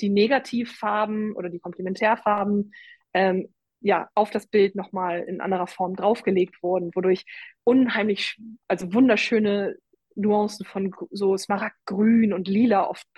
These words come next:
und so Rostorange oft passieren, äh, dadurch, durch die Farben, die ich nutze, wenn ich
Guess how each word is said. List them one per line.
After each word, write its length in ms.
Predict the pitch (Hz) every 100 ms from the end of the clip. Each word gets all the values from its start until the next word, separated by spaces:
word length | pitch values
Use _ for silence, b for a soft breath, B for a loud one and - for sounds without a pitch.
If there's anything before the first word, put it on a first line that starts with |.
| _ B B
und 120 | 202
so 100 | 196
Rostorange 840 | 185 226 - - - 202 214 202 -
oft 160 | - -
passieren, 520 | 185 - 165 214 240 B B B B -
äh, 120 | 190
dadurch, 420 | 180 190 190 -
durch 180 | 190 185
die 100 | 180
Farben, 340 | - 190 190
die 80 | 185
ich 100 | 180
nutze, 460 | 208 202 190 190 180
wenn 120 | 180
ich 160 | 175